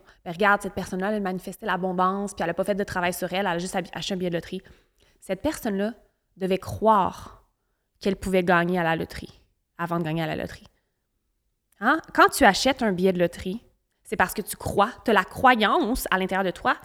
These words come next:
que c'est possible de gagner à la loterie. Et donc, t'as pris action et t'as acheté le billet de loterie et t'as peut-être gagné. Quelqu'un qui ne croit pas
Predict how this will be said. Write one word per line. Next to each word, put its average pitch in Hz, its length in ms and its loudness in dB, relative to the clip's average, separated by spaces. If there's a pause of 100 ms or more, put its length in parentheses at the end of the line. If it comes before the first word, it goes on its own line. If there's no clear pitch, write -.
(120)
que 208 100 -6
c'est 196 160 -6
possible 185 420 -6
de 175 100 -2
gagner 170 320 -4
à - 20 -8
la 160 120 -10
loterie. - 360 -10 (340)
Et 190 100 2
donc, 202 500 4 (320)
t'as 214 100 4
pris 220 220 2
action 202 420 2
et 190 40 -4
t'as - 140 -6
acheté - 280 -6
le 170 60 -8
billet 170 120 -6
de 165 60 -8
loterie - 300 -10 (920)
et 185 60 -20
t'as 175 100 -12
peut-être 165 180 -8
gagné. 170 320 -10 (840)
Quelqu'un 254 300 -2
qui - 120 -6
ne 190 80 -2
croit 175 280 -6
pas 208 240 -6